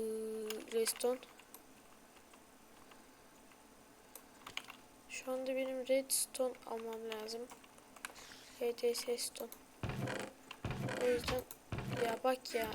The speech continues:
Emirhan da bunların hepsini almış. Emirhan, Emirhan da kanal açacak bu arada. Ek yaz. Al şunu şöyle. Oh,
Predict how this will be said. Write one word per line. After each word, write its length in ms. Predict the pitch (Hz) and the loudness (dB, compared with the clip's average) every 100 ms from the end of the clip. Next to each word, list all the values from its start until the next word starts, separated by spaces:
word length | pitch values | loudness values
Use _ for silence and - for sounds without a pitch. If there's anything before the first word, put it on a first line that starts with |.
| 247 | 2
Emirhan 380 | 262 277 277 262 | 4 4 6 6
da 100 | 254 | 6
bunların 340 | 254 262 262 | 4 2 4
hepsini 360 | 262 - 254 254 | 4 2 4 4
almış. 420 | 247 247 - - - - - - - - - - - - - - - - | 4 4 2 2 -4 -6 -6 -10 -10 -12 -12 -12 -12 -12 -16 -16 -16 -2
Emirhan, 520 | 247 254 285 277 277 - - | 2 6 6 6 0 -4 0
Emirhan 320 | 262 285 285 | 2 2 2
da 120 | 247 | 2
kanal 220 | 262 247 | 4 4
açacak 280 | 233 - 240 - | 2 2 -2 2
bu 60 | 240 | 2
arada. 320 | 240 254 285 - - - - - - - - - - - - - - - - - - - - - - - - - - - - - - - - - - - - - - - - - | 4 0 -4 -8 -16 -16 -16 -16 -18 -16 -14 -12 -10 -8 -10 -10 -10 -6 -4 -2 -2 -2 -2 -2 -2 -14 -16 -16 -16 -10 -8 -4 -4 -4 -8 -12 -16 -8 -8 -8 -14 -14 -12 4
Ek 520 | 247 247 226 - - - - - - - | 8 8 6 0 -2 -2 -4 -4 -12 4
yaz. 420 | 254 277 - - - - - - - - - - - - - - - - | 6 6 4 2 0 0 0 -2 -6 -12 -20 -20 -18 -20 -20 -16 -12 0
Al 120 | 262 | 0
şunu 320 | 254 - 233 | 0 -2 -4
şöyle. 260 | 233 247 247 | -2 0 2
Oh, 1160 | 240 247 254 254 254 254 262 269 269 269 269 | 4 4 4 4 4 4 4 2 2 2 2